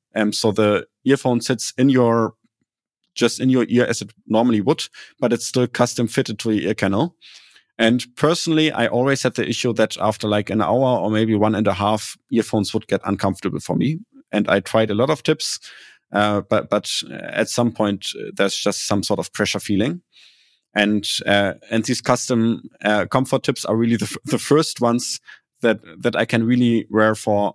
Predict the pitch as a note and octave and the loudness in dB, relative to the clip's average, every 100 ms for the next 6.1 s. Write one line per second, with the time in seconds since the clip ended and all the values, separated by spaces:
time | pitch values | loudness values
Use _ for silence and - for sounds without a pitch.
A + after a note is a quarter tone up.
0 | - G#2+ A#2+ A#2 - F#2+ - G2 G2+ F#2 | -2 0 0 -2 -4 -4 0 0 -2 -4
1 | F#2 F2+ - - - _ _ _ - - | -2 -2 -4 -6 -10 _ _ _ -8 0
2 | F#2 F#2 - - A2 G2+ A2+ - A#2 C3+ | 0 0 -2 -2 0 2 2 2 0 2
3 | C#3+ C3 C3 B2+ D3 C3+ C#3+ D#3+ F#3 - | 2 0 -2 -4 -4 -4 -2 -2 -2 -6
4 | - - A2+ A2+ A2+ - G#2+ A2 G#2+ A2 | -6 0 2 2 -2 -2 0 2 2 0
5 | - A2+ C3+ C#3+ C3 A2+ C3 E3 D3+ D#3 | 0 4 4 4 2 2 2 2 0 0
6 | D#3 | -2